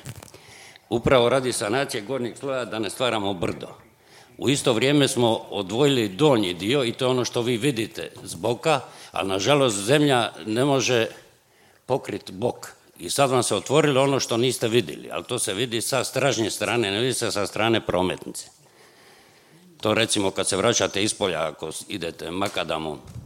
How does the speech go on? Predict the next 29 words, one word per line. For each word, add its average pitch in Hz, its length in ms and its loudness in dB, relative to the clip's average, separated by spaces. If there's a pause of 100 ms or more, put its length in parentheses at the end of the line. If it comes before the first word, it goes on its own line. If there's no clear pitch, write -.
(280)
napoje, 131 640 0 (340)
onda 101 300 0
to 113 240 0
negdje 98 520 -4
iz - 80 -4
poljuna 92 460 -2
vidite, 80 460 -6
ali 73 140 -6
to 104 160 -4
sve 123 260 0 (180)
u 98 80 -12
biti 104 320 -6
djeluje 123 300 2
uredno, 139 440 0
samo 135 240 -2
još 113 120 -2
sad 135 300 0
vizuelno 131 500 0
vidite 113 420 -4
plastiku. - 560 -8 (500)
Starigrad 123 580 0
ne 113 120 -2
stvara 104 360 2
probleme, 110 520 0
sa 95 160 -2
Starigradom 95 520 2
smo 95 140 -4
u 87 60 -2
dogovoru, 120 520 2